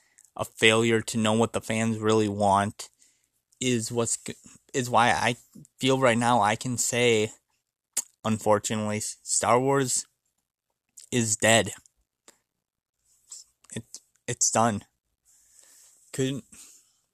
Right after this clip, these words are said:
like I said, I hope Rise of Skywalker can redeem it, but there are very few ways that's doable. You know what? Maybe it can surprise me and do it in a way I don't even see happening.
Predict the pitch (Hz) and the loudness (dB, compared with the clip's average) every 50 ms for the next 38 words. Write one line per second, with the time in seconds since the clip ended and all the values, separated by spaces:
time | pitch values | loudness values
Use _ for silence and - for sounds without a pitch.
0 | _ _ _ _ _ _ _ _ _ - - - _ _ _ _ _ _ _ _ | _ _ _ _ _ _ _ _ _ -16 -16 -16 _ _ _ _ _ _ _ _
1 | _ _ - - - - - 147 147 - 147 131 - - 95 - - - - 120 | _ _ -10 -10 -10 -8 -6 -8 -4 -2 -2 -2 -2 -4 -4 -8 -8 -2 0 0
2 | - - 139 147 139 - - 113 110 113 110 107 - - - 104 104 104 104 104 | 0 4 2 2 2 2 2 2 2 2 2 -2 -6 -4 0 0 0 0 0 -2
3 | 104 110 98 - - 101 95 92 90 90 98 98 101 95 95 - _ _ _ _ | -4 -6 -12 -10 -10 -10 -10 -10 -10 -10 -12 -12 -10 -12 -14 -14 _ _ _ _
4 | _ _ _ _ - - - _ - - - 120 123 123 120 120 117 110 101 110 | _ _ _ _ -8 -8 -8 _ -12 -14 -10 0 2 2 4 4 4 2 0 -4
5 | 113 123 120 120 120 117 110 107 - - - 110 101 95 104 101 101 101 101 - | 0 2 4 4 6 4 2 2 -2 -4 -4 -4 -2 -2 -2 0 0 -2 -2 -4
6 | - - - 92 95 - - - - - - 120 120 113 110 113 113 113 110 - | -6 -4 -4 -6 -4 -4 -6 -8 -6 0 2 4 4 4 4 4 4 4 4 2
7 | - _ _ _ _ _ _ _ _ _ _ - 127 127 131 135 131 104 135 151 | -2 _ _ _ _ _ _ _ _ _ _ -2 0 2 4 4 2 4 4 4
8 | 156 156 156 147 - - 147 135 - 104 - 127 117 131 135 127 120 120 110 104 | 6 6 4 2 2 0 -2 -2 -4 -2 2 4 4 4 4 2 0 0 0 0
9 | 104 107 113 120 117 113 107 101 104 101 98 _ _ _ _ _ - 110 110 113 | 2 2 2 2 2 2 2 0 -2 -6 -8 _ _ _ _ _ -8 -2 0 2
10 | 113 107 104 98 107 117 117 113 113 113 110 101 - - 107 107 - 107 110 - | 2 2 2 2 2 2 2 0 0 0 -2 -2 -4 -4 -4 -2 0 2 2 2
11 | - - 104 98 92 95 107 | 2 0 -4 -6 -6 -8 -10